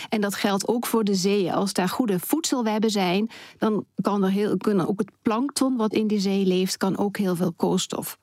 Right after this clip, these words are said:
vastleggen. En het is dus ook belangrijk als we nadenken over maatregelen waarmee we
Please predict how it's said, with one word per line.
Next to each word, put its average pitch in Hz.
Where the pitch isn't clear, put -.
vastleggen. -
En 208
het 208
is 233
dus 220
ook 277
belangrijk 247
als 233
we 190
nadenken 233
over 180
maatregelen 190
waarmee 180
we 170